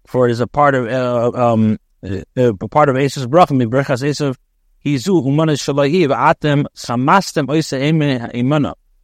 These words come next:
Now this is the craft of murder. Hamas, in their hands wrong,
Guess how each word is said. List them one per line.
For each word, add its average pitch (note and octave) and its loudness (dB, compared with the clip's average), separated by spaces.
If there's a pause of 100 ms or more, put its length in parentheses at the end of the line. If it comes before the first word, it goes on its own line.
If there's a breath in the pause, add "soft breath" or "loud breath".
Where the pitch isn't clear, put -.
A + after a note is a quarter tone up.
(140)
Now G2 -4
this D#3 0
is D3+ -6
the C3 0
craft D3 0
of G#2 -4
murder. C#3 2
Hamas, C3 -2 (560)
in G#2+ -4
their A2 0
hands D3 0
wrong, C3+ 2